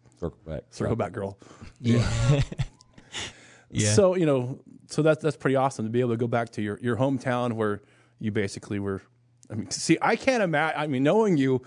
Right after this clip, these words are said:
Speaker 2: I can't imagine that's how you were in high school. So
Speaker 3: Yeah.
Speaker 2: now I can imagine Tony was like that in high school just because
Speaker 1: They, and they, we didn't get no in-school suspension. They sent us home.
Speaker 3: Yeah, they
Speaker 1: Three
Speaker 3: sent you
Speaker 1: days.
Speaker 3: home.
Speaker 1: Three days, babe.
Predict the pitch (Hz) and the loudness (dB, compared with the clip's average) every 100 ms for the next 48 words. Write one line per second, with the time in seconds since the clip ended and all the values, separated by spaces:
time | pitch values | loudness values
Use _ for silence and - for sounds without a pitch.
0 | - - 175 233 208 165 151 156 139 131 | -6 -4 0 0 2 2 0 0 -2 -2
1 | 151 131 123 139 127 117 156 - - 98 | -2 -2 -2 -2 -2 -2 -4 -6 -8 -8
2 | 107 113 104 - 95 120 110 120 160 226 | -6 -6 -6 -14 -6 0 2 4 4 2
3 | 247 226 196 165 135 220 277 196 - 110 | 2 4 2 2 -2 2 2 2 0 -2
4 | - - 120 113 - 110 131 - 139 135 | -4 -4 -6 -6 -4 -2 -2 -2 0 2
5 | - 110 113 127 104 143 196 - 156 123 | 2 2 2 0 2 2 4 2 0 2
6 | 110 131 123 - 113 104 - _ 104 90 | 2 2 2 2 2 2 0 _ -4 -2
7 | 90 139 139 143 127 98 127 78 - 120 | 0 -2 2 0 2 2 2 -2 -2 0
8 | 123 117 123 120 131 143 - 135 143 - | 2 0 0 4 6 6 6 4 0 -4
9 | 107 120 143 143 90 98 90 | -2 2 4 2 2 0 0